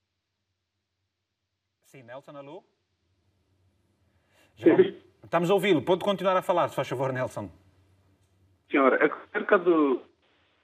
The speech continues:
Speaker 2: covid, fala,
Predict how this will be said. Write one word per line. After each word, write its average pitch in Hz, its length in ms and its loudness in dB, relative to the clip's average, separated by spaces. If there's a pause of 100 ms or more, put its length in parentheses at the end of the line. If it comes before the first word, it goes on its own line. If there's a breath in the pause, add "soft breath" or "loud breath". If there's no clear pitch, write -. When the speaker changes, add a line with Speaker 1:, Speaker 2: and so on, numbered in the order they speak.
(600)
Speaker 2:
covid, 139 760 4 (1500)
fala, 113 360 6